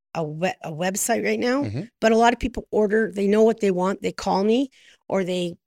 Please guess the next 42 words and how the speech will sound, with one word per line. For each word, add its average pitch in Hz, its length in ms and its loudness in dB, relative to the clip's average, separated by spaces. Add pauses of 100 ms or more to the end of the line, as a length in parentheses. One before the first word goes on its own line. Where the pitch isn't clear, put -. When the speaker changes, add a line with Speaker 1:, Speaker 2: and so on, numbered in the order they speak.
Speaker 1:
place 220 260 2
the 202 80 -2
order 165 240 0
on 185 120 -4
my 170 100 -8
Facebook - 440 -10
page. - 460 -16
Speaker 2:
Oh, 277 140 4
get 202 160 0
out 277 60 -4
of - 40 -2
here, 110 140 2
really? 135 140 6
Speaker 1:
Yeah, - 80 -2 (120)
yeah. 277 180 0 (760)
Speaker 2:
I'm 139 100 2
sure - 160 2
it's - 140 0
nice 139 160 4
to, 123 160 4 (160)
when 120 180 -4
people 127 220 0
come 117 160 2
in 120 80 4
here 101 180 0
and 104 240 -4
with 104 120 -2
the 98 60 -4
neighborhood, 95 460 -2 (380)
people 104 240 -2
know, 92 320 0 (100)
they 98 100 -6
know 95 200 0
you. 85 320 -4
Speaker 1:
Yeah, 320 260 2
oh, 269 140 2
yeah. 190 260 -2
Speaker 2:
And 107 100 0
they - 60 0
know 95 160 -2
it's - 140 -6
here. 90 340 -4